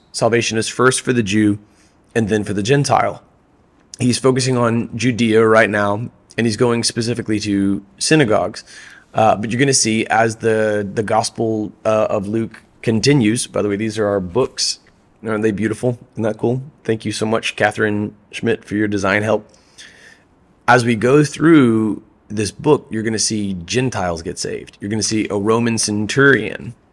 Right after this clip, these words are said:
believe in Jesus in a way that the most learned Pharisees of all of Israel just couldn't really grasp. The greatest faith, uh, of all would actually be exhibited by, by a Gentile who likely was raised with a pagan upbringing.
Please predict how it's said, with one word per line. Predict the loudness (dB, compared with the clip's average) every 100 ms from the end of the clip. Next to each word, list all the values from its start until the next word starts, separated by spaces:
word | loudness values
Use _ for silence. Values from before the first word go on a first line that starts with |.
| _ _ _ _ -12
believe | 0 2 2 0 0
in | -2
Jesus | -2 -4 -4 -4
in | -2
a | 0
way | 2 2
that | 2 0 -2 _ _ _ _ _ _ _ _ _ -14
the | -2
most | 2 2 2
learned | 2 4 4 4 2 -2 -12 -20 -20
Pharisees | -12 2 4 6 4 2 0 0 0 -2 -2 -2
of | 2 4 2 -2 -4
all | 2 4
of | 4
Israel | 2 2 4 4 4
just | 0 -6 -4
couldn't | -2 -2
really | -4 -4 -4
grasp. | -4 -4 -6 -8 _ _ -8
The | -8
greatest | -4 -2 0 -2
faith, | -4 0 0 -2 -8 -16 _ _ _ _ -20 -6
uh, | 0 2
of | 2 4
all | 6 8 6
would | 4
actually | 2 0 -2
be | -2
exhibited | -2 -2 -2 0
by, | 2 2 0
by | -4 -6
a |
Gentile | -4 -2 -2 0 0 0 -4
who | -4
likely | -2 -4 -4
was | -6 -4
raised | -2 -2 -4
with |
a | -12
pagan | -8 -6 -6 -6
upbringing. | -6 -6 -8 -8